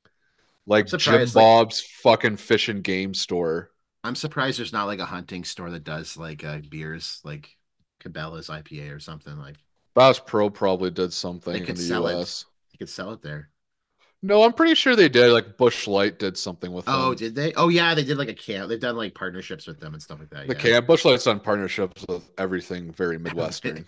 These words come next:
Speaker 1: that you can think of.
Speaker 2: Any single brand available, they have a
Speaker 1: Well,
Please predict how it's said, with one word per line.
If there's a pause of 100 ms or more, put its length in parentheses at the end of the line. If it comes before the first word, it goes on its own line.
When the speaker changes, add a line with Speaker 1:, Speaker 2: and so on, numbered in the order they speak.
Speaker 1:
that
you
can
think
of. (160)
Speaker 2:
Any
single
brand
available, (160)
they
have
a
Speaker 1:
Well,